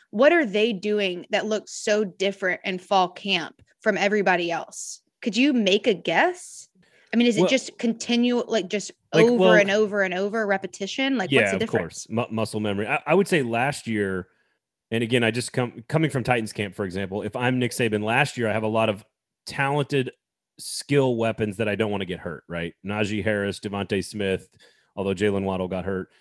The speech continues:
Speaker 2: Like, you have all these pieces you wanna protect. This year, John Mechie's great, and you, maybe you protect him,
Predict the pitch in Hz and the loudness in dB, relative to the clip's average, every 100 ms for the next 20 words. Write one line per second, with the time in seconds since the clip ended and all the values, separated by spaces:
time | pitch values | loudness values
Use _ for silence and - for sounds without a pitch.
0 | _ _ _ 107 117 151 170 156 156 - | _ _ _ -6 0 4 4 4 0 -2
1 | 143 139 127 120 - 95 - 110 90 117 | -2 0 0 0 -2 -6 -2 -4 -2 2
2 | 196 - 151 127 120 117 110 107 156 139 | 2 2 2 4 4 2 -2 -2 0 2
3 | 151 - 110 - 117 113 92 - 104 113 | 2 0 -8 -4 0 0 0 -4 -4 -2
4 | 127 117 113 - 110 - 123 98 87 | -2 -4 -6 -6 -6 -2 -2 -2 -4